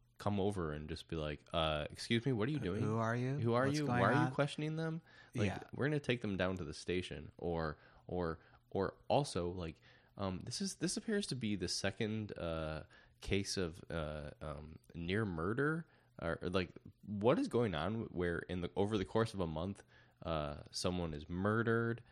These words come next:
Speaker 1: um, uh,
Speaker 2: And then their sister is out, like, shooting people?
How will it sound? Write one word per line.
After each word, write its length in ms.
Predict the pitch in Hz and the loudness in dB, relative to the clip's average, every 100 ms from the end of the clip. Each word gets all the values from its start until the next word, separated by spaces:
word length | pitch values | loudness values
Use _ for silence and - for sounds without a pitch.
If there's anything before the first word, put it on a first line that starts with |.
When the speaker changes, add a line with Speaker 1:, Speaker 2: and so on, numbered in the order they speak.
| - _ - | -20 _ -12
Speaker 1:
um, 540 | 80 78 76 73 76 - _ | -4 -2 -2 -4 -8 -10 _
uh, 300 | 76 71 73 73 | -6 -6 -4 -4
Speaker 2:
And 160 | 113 | -2
then 100 | 110 | 0
their 160 | 110 107 | 0 0
sister 400 | - 110 - 110 | 0 -2 0 0
is 140 | 104 | 2
out, 280 | 107 107 107 | 2 0 0
like, 160 | 107 95 | -4 -4
shooting 320 | - 104 104 | -4 -4 -4
people? 400 | 104 107 110 | -4 -2 -2